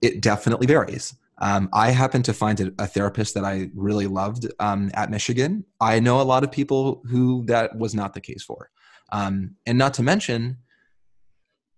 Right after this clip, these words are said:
I was someone who knew needed therapy.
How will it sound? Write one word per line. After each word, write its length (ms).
I 260
was 180
someone 380
who 580
knew 500
needed 340
therapy. 340